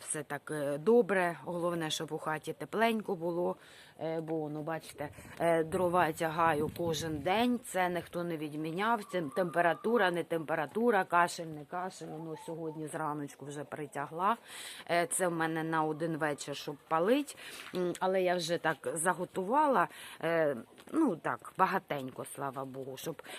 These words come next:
бо у нас, е, із чотирнадцятого березня у нас починаються дощі. Е,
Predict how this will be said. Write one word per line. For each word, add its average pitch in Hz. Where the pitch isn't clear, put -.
бо 170
у 185
нас, 190
е, 175
із -
чотирнадцятого 175
березня 170
у 147
нас 160
починаються 151
дощі. 135
Е, 139